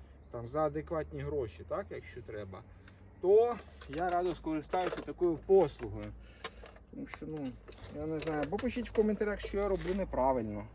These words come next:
От, я не знаю, або піду ще інструкцію почитаю. Ну, коротше, щось треба думати, я не знаю. Прикольно буде, ну, якщо я почитаю інструкцію, або ви мені в коментарях напишете, що, ну, я якусь таку дурницю роблю,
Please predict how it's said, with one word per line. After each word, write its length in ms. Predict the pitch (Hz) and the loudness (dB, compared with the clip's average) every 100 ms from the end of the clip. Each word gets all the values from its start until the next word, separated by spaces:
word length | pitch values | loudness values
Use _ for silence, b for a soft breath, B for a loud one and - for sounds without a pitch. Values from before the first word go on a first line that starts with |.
| - - - - B B B B B B B - | -18 -16 -12 -12 B B B B B B B -10
От, 300 | - 120 110 | -6 -6 -6
я 100 | 123 | -6
не 120 | 135 285 | -4 -4
знаю, 260 | 151 131 | -2 -2
або 300 | 131 185 220 - - - - - B B - | -2 0 0 -2 -14 -14 -14 -14 B B -8
піду 240 | 151 180 214 | -6 -2 -2
ще 160 | - | 0
інструкцію 680 | 208 185 - 190 - 185 147 | -2 -4 -2 -2 -2 -2 -2
почитаю. 720 | - 143 151 - 131 110 110 113 - - B B B B - - | -2 -4 -4 0 2 2 0 -8 -10 -10 B B B B -10 -8
Ну, 140 | 156 151 | -8 -6
коротше, 520 | 170 165 139 - 113 - - - - - - - - - - - - - - - - | -2 -2 -2 -6 -8 -8 -8 -8 -8 -8 -8 -8 -8 -10 -10 -8 -8 -8 -8 -6 -6
щось 360 | 170 175 - - | -2 -2 -4 -6
треба 320 | - - 165 | -4 -2 -2
думати, 480 | 160 190 131 107 123 | -4 -4 -4 -4 -2
я 60 | 123 | -2
не 160 | 131 | -2
знаю. 240 | 127 135 - | -4 -2 -2
Прикольно 440 | 202 - 285 180 | 0 2 4 2
буде, 280 | 143 143 139 | 0 -4 -2
ну, 160 | 147 139 | 0 -2
якщо 260 | 131 - | -2 -4
я 220 | 143 147 | -2 -2
почитаю 340 | 139 143 160 151 | -4 -4 -4 -4
інструкцію, 520 | - 220 - 143 131 - | -4 -6 -6 -6 -4 -2
або 180 | 277 151 | -2 -2
ви 100 | 320 | -4
мені 140 | 156 | -4
в 100 | 147 | -6
коментарях 360 | 160 151 156 147 | -6 -6 -6 -6
напишете, 420 | 151 175 165 135 | -8 -6 -6 -8
що, 200 | 123 147 | -8 -8
ну, 120 | 147 | -6
я 100 | 143 | -4
якусь 280 | 143 143 147 | -4 -6 -8
таку 260 | - 147 151 | -10 -12 -6
дурницю 600 | 151 160 190 214 - 143 | -4 -2 -2 -4 -2 -2
роблю, 400 | 127 120 110 | -2 -2 -4